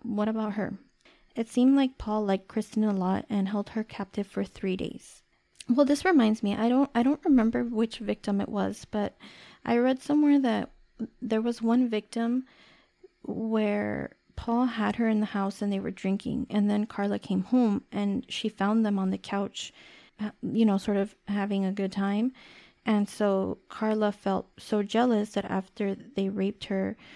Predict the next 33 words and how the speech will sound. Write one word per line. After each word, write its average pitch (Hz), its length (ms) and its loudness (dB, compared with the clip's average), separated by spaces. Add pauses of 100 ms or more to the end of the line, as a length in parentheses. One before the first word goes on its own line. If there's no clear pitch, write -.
(340)
and, 196 460 2 (140)
of - 140 -4
course, 196 300 0
recorded 190 520 0
it 190 160 2
and 190 160 0
the 196 60 -2
whole 185 240 -4
thing, 196 500 -2
she - 220 -4
decided 190 580 -2
that 190 260 -4
it 208 100 -2
would 208 140 0
be 208 120 -4
best - 420 -8
to 208 220 -8
kill 226 260 0
her. - 400 -6 (320)
Because 226 400 -2
remember 226 560 2 (140)
that 185 560 -4 (100)
Paul 240 340 0
wanted 220 360 2
a 202 80 -2
sex - 340 -6
slave. - 460 -12 (240)
He 247 220 0
wanted 247 300 2
somebody 214 420 0
to - 140 -4
be 208 200 -4
there. 214 280 -8